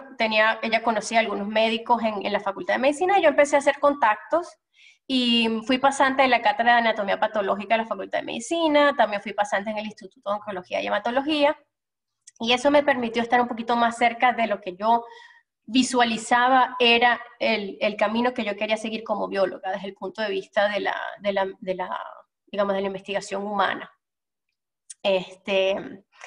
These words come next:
durante esos tiempos, eh, como pasa-, como pasante en la na-, en la carrera de anatomía, se presentó la oportunidad de hacer una investigación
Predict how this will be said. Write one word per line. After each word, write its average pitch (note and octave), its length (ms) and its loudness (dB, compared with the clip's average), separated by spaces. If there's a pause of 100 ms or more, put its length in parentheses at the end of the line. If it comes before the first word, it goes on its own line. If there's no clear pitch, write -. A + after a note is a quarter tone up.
(400)
durante C4+ 360 4
esos E4 260 0
tiempos, D#4 500 4
eh, C#4+ 240 4
como A#3+ 240 4
pasa-, A#3 440 0
como G#3+ 240 0
pasante G#3+ 360 -2
en A#3+ 60 2
la C4 100 4
na-, B3 300 2
en G#3 100 -6
la G3 100 -2
carrera G3+ 340 0
de A#3 40 4
anatomía, B3+ 600 0 (240)
se C4 160 0
presentó A#3 360 0
la B3+ 80 4
oportunidad D4 540 2
de B3 100 6
hacer A#3 600 0
una A#3+ 200 0
investigación C4+ 960 2